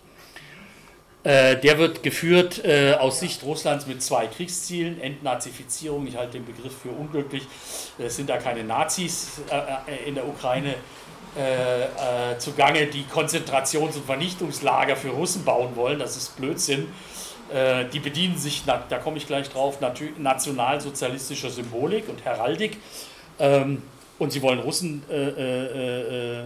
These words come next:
äh, disk-, also sie diskriminieren Russen, äh, sind einfach Ultranationalisten, nicht? Nationalchauvinisten, ähm, die sagen, äh, die Ukraine gehört nur den Ukrainern. Und es geht um die Entmilitarisierung, also die Zerstörung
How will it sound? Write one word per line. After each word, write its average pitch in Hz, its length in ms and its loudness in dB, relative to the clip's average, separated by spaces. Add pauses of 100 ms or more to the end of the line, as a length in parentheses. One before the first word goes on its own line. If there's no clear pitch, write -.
(120)
äh, 127 60 -10
disk-, 135 380 -6
also 123 160 0
sie 113 120 -8 (140)
diskriminieren 143 720 -2
Russen, 139 400 0 (340)
äh, 120 160 -2
sind 151 220 -2
einfach - 260 -2
Ultranationalisten, 107 1200 0
nicht? - 200 -10
Nationalchauvinisten, 120 1300 -4 (580)
ähm, 120 480 -4 (140)
die 117 180 -6
sagen, 127 500 4
äh, 120 200 -2
die 127 140 -10
Ukraine 123 420 -4
gehört 120 260 0
nur 131 140 -2
den 117 180 -4
Ukrainern. 101 500 -14 (280)
Und 180 160 4
es 180 100 2
geht 175 180 8
um 151 140 6
die 147 140 0
Entmilitarisierung, 139 1200 2
also 120 240 0
die 120 260 -8
Zerstörung 135 680 -10